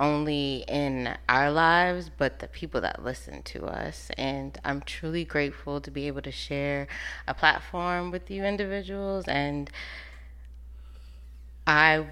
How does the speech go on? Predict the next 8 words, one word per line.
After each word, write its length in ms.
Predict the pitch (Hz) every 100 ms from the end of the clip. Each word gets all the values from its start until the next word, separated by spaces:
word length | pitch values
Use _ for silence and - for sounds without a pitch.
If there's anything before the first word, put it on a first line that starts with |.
| 147
wouldn't, 760 | 156 156 147 143 - - - - - - -
even 360 | 160 175 170 160
on 400 | 151 151 156 151
good, 380 | 156 156 156
bad, 240 | 160 165 156
or 100 | 147
different 380 | 156 - 156 147
days, 360 | 151 151 143